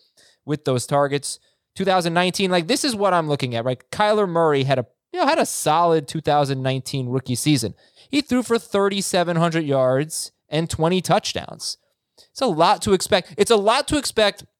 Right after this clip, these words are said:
Justin Fields to come in and do better.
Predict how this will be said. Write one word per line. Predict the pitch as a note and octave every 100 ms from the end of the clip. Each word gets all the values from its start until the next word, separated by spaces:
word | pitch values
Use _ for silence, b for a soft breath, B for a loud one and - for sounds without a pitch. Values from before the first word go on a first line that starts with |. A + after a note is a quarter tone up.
| _ _ _ _ _ _ _ -
Justin | F3 F#3 - G#3 F#3
Fields | - F#3+ B2 A2 - - - _ _ _ _ _ _ -
to | D#3+
come | - F#3+ F#3
in | F#3 F3+ -
and | D#3 D#3 B2+ A#2
do | D3+ E3+
better. | C3 D3+ D3 C3 B2 C#3+